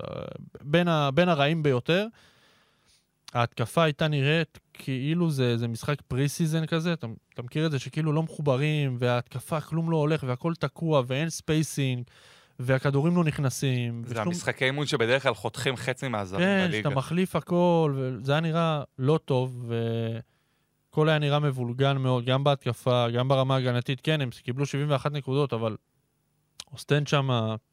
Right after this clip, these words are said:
Speaker 1: לא באיזה משחק עילוי, זה כבר הגיע לעשרים וחמש הפרש לדעתי באיזשהו שלב, ב-, בר-, בתחילת הרבע השלישי כבר היה אזור עשרים וחמש,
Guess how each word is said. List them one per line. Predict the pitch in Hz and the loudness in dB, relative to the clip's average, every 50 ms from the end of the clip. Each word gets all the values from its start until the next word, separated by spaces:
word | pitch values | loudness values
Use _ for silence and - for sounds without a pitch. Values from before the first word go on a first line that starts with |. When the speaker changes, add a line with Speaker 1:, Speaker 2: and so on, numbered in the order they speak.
| _ _ _ _ _ _ _ _ _ _ _ _ _ _ _ - | _ _ _ _ _ _ _ _ _ _ _ _ _ _ _ -4
Speaker 1:
לא | 113 113 123 139 | 0 2 2 4
באיזה | 143 156 147 135 120 117 120 117 113 | 4 4 4 4 2 0 -2 -2 -2
משחק | 113 113 - - - - 139 135 - | -2 -6 -8 -6 -2 -2 -2 -2 -2
עילוי, | - 127 120 127 165 208 190 135 110 - _ _ _ _ _ _ _ _ _ _ _ _ _ | -6 -4 0 2 4 4 4 2 0 -2 _ _ _ _ _ _ _ _ _ _ _ _ _
זה | - 117 | -14 -10
כבר | - 120 120 113 | -2 -2 0 0
הגיע | 113 117 135 147 151 | 2 2 2 2 4
לעשרים | 139 120 - - - 151 147 | 2 0 -2 0 -2 -2 -2
וחמש | - 147 139 143 - - | 0 -2 -2 -2 -2 -4
הפרש | 131 - 143 139 - | -2 -2 -2 -2 -2
לדעתי | 139 127 120 110 - 123 | -2 -2 -2 -2 -2 -2
באיזשהו | 113 113 113 110 113 110 - 113 | -2 -2 -2 -4 -4 -6 -6 -10
שלב, | 104 - - 127 131 147 170 190 208 _ _ _ _ _ _ _ _ _ _ _ _ _ _ _ | -10 -2 0 2 2 2 0 -4 -8 _ _ _ _ _ _ _ _ _ _ _ _ _ _ _
ב-, | - 117 117 113 113 113 | -4 0 2 2 2 2
בר-, | 117 117 123 131 | 2 0 0 0
בתחילת | 123 131 - - - 127 127 127 | -2 -4 -6 -2 0 0 2 2
הרבע | 139 131 135 135 135 | 2 0 2 2 2
השלישי | 123 - - 117 - 131 | 0 0 -6 -6 -6 -6
כבר | 123 120 117 117 | -2 -2 0 2
היה | 120 120 | 4 2
אזור | 117 120 123 | 2 2 0
עשרים | 117 - - 127 120 | -2 -4 -6 -8 -8
וחמש, | - - 117 113 123 143 180 214 - - - | -6 -6 -4 0 0 0 0 -2 -4 -8 -8